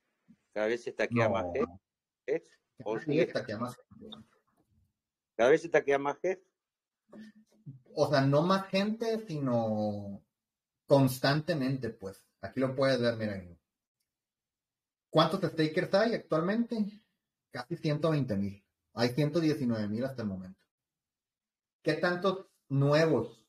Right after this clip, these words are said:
Speaker 2: stakes se hacen? Bueno, aquí está.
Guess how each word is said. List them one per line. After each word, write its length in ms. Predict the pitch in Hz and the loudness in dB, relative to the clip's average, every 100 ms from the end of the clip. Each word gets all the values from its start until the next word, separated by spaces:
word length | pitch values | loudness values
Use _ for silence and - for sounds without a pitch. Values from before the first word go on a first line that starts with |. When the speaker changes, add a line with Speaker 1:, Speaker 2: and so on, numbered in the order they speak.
| _ - | _ -12
Speaker 2:
stakes 520 | 107 - 135 135 - - | -12 -2 0 0 -4 0
se 100 | - | 2
hacen? 440 | - 196 120 - | 2 -2 -6 -6
Bueno, 380 | 98 95 147 - _ | -8 -8 -8 -12 _
aquí 220 | _ 101 | _ -16
está. 640 | - 101 104 104 101 101 | -12 -10 -8 -10 -10 -14